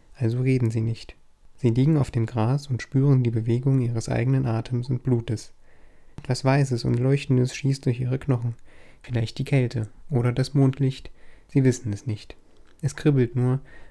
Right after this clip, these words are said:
aber es tut nicht weh. Sie liegen da und lassen es gewähren. Selena hatte recht.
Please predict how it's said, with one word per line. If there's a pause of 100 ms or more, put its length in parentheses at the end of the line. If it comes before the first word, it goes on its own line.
(140)
aber
es
tut
nicht
weh. (420)
Sie
liegen
da (300)
und
lassen
es
gewähren. (800)
Selena
hatte
recht.